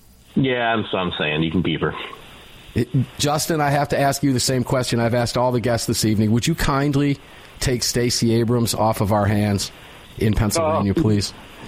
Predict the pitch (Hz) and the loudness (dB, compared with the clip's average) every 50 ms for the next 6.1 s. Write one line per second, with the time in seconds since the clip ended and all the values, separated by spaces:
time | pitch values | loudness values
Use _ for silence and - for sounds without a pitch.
0 | - - - - 156 139 - 185 185 196 - 185 180 202 - 523 539 - - - | -16 -6 -2 2 2 2 4 2 2 2 0 0 -2 -2 0 -2 -2 0 -2 -4
1 | - - 214 208 196 202 - 196 180 156 175 156 139 - 180 170 165 160 160 147 | -2 0 0 0 -2 -2 -2 -2 0 0 -2 -2 -2 -2 0 2 2 2 2 2
2 | 139 147 143 139 135 131 - - - 165 151 151 147 - 151 139 143 139 143 143 | 2 2 2 2 2 0 0 -2 0 0 0 0 0 0 0 2 2 2 2 2
3 | 131 131 127 123 110 117 127 113 101 - - 131 131 131 - - 139 127 123 117 | 2 0 0 0 0 0 0 0 0 -2 -2 0 0 -2 -2 -2 0 0 2 2
4 | 117 117 113 113 113 - - 113 98 - - - - 175 - - - - - - | 2 2 2 2 0 -2 -2 -2 -2 -4 -6 -6 -6 -6 -6 -6 -6 -8 -10 -12
5 | - - - 202 - - - 202 151 143 - - 294 247 208 - - 226 180 - | -12 -6 -4 -4 -4 -2 -2 -2 -2 -2 -2 -2 -2 -2 -2 -2 -2 -4 -2 -2
6 | - - | -2 -4